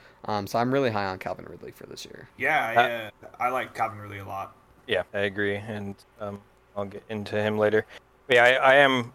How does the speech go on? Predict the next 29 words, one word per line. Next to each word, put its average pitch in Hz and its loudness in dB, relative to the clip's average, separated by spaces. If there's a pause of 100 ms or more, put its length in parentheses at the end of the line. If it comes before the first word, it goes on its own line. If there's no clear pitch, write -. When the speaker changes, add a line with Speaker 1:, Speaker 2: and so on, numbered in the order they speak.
Speaker 3:
really 127 6
high 117 6
on 117 6
him. 117 4
I 117 0
just 107 -4
had 110 4
a 101 2
hard 104 2 (100)
time, 101 -2
uh, 95 -2 (200)
putting 110 0
him 101 0
over 98 2 (160)
the 95 0
top 101 2
four, 98 2
'cause 110 2
I, 120 6 (120)
I 123 6
feel 139 6
like 120 6 (120)
y-, 117 -4 (100)
the 113 -8
top 127 4
four 120 8
being 107 2
Stefon 104 0
Diggs 98 -6